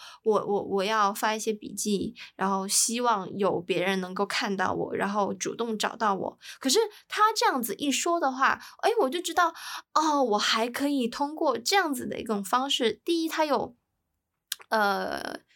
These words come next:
有一种新奇感，让人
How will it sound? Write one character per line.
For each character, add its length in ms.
有 200
一 60
种 380
新 260
奇 300
感， 380
让 280
人 280